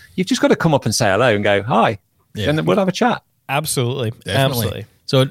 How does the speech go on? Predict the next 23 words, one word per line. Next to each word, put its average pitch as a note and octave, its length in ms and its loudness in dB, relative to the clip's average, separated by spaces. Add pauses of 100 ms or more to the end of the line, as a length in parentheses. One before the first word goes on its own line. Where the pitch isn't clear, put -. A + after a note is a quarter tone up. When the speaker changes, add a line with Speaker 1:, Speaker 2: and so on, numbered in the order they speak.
(160)
Speaker 2:
when C#3 220 2
you're F3 160 4
not C#3+ 420 2 (280)
creating C3 520 2
content G#2 540 -2
for G2+ 160 -2
your F#2+ 260 -2
YouTube G2+ 800 0
or F2 520 -4 (580)
podcast G#2+ 560 2
or A2 40 0
whatever, G#2 460 0 (680)
where, D3 580 2 (580)
um, G2 680 -2 (1160)
like, B2+ 140 2
what, C#3 420 0
what C#3 140 0
sort B2 120 0
of - 40 -2
content A#2+ 320 0
are A2+ 60 0
you G#2+ 240 0
consuming A#2 640 0